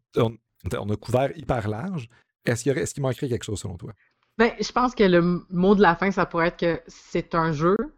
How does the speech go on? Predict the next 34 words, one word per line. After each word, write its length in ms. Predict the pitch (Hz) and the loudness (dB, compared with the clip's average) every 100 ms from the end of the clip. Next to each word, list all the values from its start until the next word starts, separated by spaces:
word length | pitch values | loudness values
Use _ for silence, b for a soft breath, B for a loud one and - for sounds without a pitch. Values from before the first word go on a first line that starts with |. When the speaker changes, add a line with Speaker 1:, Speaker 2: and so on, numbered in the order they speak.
| - | -6
Speaker 2:
et 120 | 170 | 0
que 140 | 180 | 0
c'est 240 | 165 - 165 | 0 -4 -4
pour 260 | 170 160 | -2 0
le 140 | 165 160 | 0 0
plaisir 640 | 170 165 156 160 214 247 - _ _ | 0 2 4 4 2 0 -12 _ _
et 160 | 170 | -2
que 240 | 170 180 175 | 2 4 4
si 840 | - - - - 220 233 233 233 - | 0 -14 -20 -6 2 4 6 4 2
les 160 | 190 185 | 0 2
personnes 760 | 180 170 202 196 196 196 190 - _ _ _ _ _ _ _ | 0 0 0 2 2 0 -4 -10 _ _ _ _ _ _ _
n'ont 520 | 202 180 180 175 170 165 _ | -6 -2 0 2 0 -2 _
pas 120 | - 233 | 2 2
de 100 | - | 2
plaisir, 720 | 202 185 160 190 214 220 214 _ _ _ _ _ _ _ - | 4 4 6 8 8 6 0 _ _ _ _ _ _ _ -6
moi, 220 | 170 196 | 2 2
je 80 | 196 | 4
pense 180 | 185 180 | 0 0
que 80 | |
c'est 140 | 170 170 | -2 -2
un 120 | 156 | -2
échec. 360 | 143 - - - | -4 -8 -12 -14
Il 120 | 156 | -14
faut 180 | - 175 | -2 -2
réfléchir 560 | 160 180 180 165 196 180 | 0 0 0 2 2 2
à 80 | |
pourquoi 580 | 170 - 202 - 202 202 B B B _ | 0 0 0 4 6 6 B B B _
les 160 | 180 160 | 0 2
gens 240 | 165 170 | 4 2
devraient 400 | 170 156 156 160 | 2 0 0 -2
avoir 460 | 165 151 147 156 156 | -2 -6 -2 -4 -4
du 120 | - | -8
plaisir. 580 | - 156 147 160 196 247 233 b b b b b b - | -4 -2 2 2 2 2 -6 b b b b b b -4
Euh, 720 | 156 151 151 147 147 147 143 | 0 2 2 2 0 -2 -4